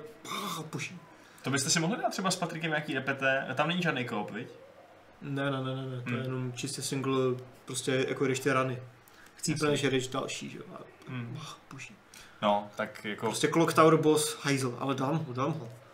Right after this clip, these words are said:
Speaker 2: Bylo to dost vyhypovaný a Adam je stejně šokovaný z toho, jak je to dobrý, ne?
Speaker 1: Já
Speaker 2: Že
Speaker 1: jsem
Speaker 2: to
Speaker 1: to
Speaker 2: je
Speaker 1: právě fakt jako vůbec nesledoval. Já vím, že to bylo, nebo slyšel jsem, že to bylo dlouho v early accessu, bylo to dlouho hratelné, už nějaké rozpracované verze,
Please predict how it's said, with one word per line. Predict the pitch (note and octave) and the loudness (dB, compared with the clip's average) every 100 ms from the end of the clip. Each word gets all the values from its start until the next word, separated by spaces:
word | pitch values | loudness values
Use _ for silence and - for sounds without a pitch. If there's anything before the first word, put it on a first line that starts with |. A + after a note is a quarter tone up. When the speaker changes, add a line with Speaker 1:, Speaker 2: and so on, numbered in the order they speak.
| - - - - - - - - - - | -20 -20 -18 -16 -16 -18 -20 -20 -20 -10
Speaker 2:
Bylo | A#2+ D#3 E3 | 2 4 6
to | F#3+ - - - - - - - | 4 2 -6 -16 -20 -20 -20 -8
dost | B2+ D#3+ - C3 | 2 4 2 0
vyhypovaný | C3+ D#3 D#3+ D#3+ E3 D#3+ | 4 4 6 6 6 6
a | B2+ | 4
Adam | C3 | 4
je | C#3 | 2
stejně | D3+ C#3+ | -2 -6
šokovaný | C#3+ C3 C3 A2+ | -6 -4 -4 -4
z | |
toho, | C3 | -2
jak | B2 | -2
je | C3 | -2
to | |
dobrý, | B2 G#2+ G2 | -4 -4 4
ne? | |
Speaker 1:
Já | D#3 E3 | 10 10
Speaker 2:
Že | |
Speaker 1:
jsem | A#3+ | 12
Speaker 2:
to | A#3 | 10
Speaker 1:
to | |
Speaker 2:
je | A3 | 12
Speaker 1:
právě | G#3+ G#3 G#3+ E3+ | 10 10 8 6
fakt | D#3+ A3 A3 | 4 4 6
jako | A3 A#3 | 4 0
vůbec | G3+ A3+ C4+ | -2 -2 0
nesledoval. | C4+ D4+ C#4 D3 | 0 2 4 8
Já | D3 | 8
vím, | F3 | 8
že | F3 | 4
to | F#3+ | 4
bylo, | F3+ C#3+ C#3 - D#3+ | 4 4 0 -6 2
nebo | D#3 D#3 | 4 4
slyšel | D#3 D3+ E3+ | 2 4 4
jsem, | F3 | 4
že | D3+ | 2
to | E3 | 2
bylo | D3+ | 4
dlouho | C3+ C3+ D3 | 4 6 6
v | D3+ | 8
early | E3+ F#3+ | 6 4
accessu, | G3 F3+ F#3 | 2 4 4
bylo | D#3 D#3 | 6 6
to | D3+ | 6
dlouho | D3 D#3 D3 | 6 8 8
hratelné, | C3+ C3+ E3 E3+ | 6 4 6 6
už | E3 | 6
nějaké | D#3+ C#3 D3 | 4 4 4
rozpracované | C#3+ D3 D#3+ D#3 D#3 D3 | 4 2 -2 0 0 2
verze, | D3+ D3+ C#3+ | 2 4 2